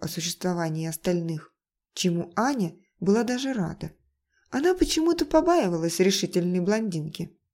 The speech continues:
Машина подъехала к посёлку. Ирил указала на выкрашенный в красный цвет дощатый забор.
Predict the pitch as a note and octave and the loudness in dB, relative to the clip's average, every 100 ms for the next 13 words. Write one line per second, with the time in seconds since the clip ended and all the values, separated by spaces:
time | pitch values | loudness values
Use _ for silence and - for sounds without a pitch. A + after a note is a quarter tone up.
0 | _ _ _ _ _ _ _ _ _ _ | _ _ _ _ _ _ _ _ _ _
1 | _ _ _ _ _ _ _ - G3+ - | _ _ _ _ _ _ _ 0 2 2
2 | G4 F#4+ B3 F3 E3 A#3 A#3 A3 - G3+ | 2 4 2 2 2 2 2 -2 -2 -2
3 | - E3+ D#3+ - - - _ _ _ _ | 0 -2 -2 -6 -12 -12 _ _ _ _
4 | _ B3 D#4 G4 G4 C#4+ C#4 B3 C#4+ C4 | _ 6 10 10 8 2 2 4 4 4
5 | A3+ G#3 D4 A#3 G#3 - F#3+ F#3 F#3 - | 2 2 2 2 0 0 0 0 -2 2
6 | G#3 G3+ G3+ G3 G3 A#3 D#4+ F#4 - _ | 4 4 4 0 0 2 2 0 -10 _
7 | F#3+ G3 G3 - B3 B3 A#3 G#3 E3+ - | 2 2 2 -2 -2 0 -2 -2 -4 -8